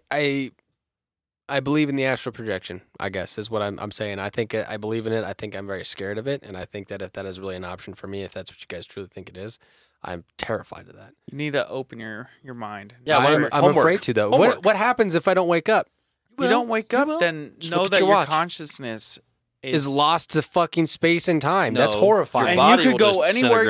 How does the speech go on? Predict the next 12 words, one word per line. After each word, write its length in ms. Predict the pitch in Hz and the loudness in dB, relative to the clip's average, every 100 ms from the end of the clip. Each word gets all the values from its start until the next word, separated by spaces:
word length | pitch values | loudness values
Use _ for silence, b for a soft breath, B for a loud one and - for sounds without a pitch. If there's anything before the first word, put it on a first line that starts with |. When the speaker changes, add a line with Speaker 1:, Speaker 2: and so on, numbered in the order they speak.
| 196 | 2
Speaker 3:
disintegrate. 40 | 180 | 0
Speaker 2:
fucking 360 | 214 208 196 | -2 -2 -2
want. 260 | 202 226 165 - b b b _ - - | 0 0 -2 -10 b b b _ -16 -10
Speaker 3:
But 140 | 127 | -4
your 60 | 139 | 0
body 260 | 123 185 233 | 4 4 4
will 100 | 165 | 2
disintegrate, 600 | 131 131 120 113 113 95 | 0 -4 -4 -4 -4 -6
but 100 | 110 | -16
you 160 | 117 135 | -10 -4
will 140 | 131 | -2
become 600 | 117 110 143 127 101 | -2 -6 -2 -2 -4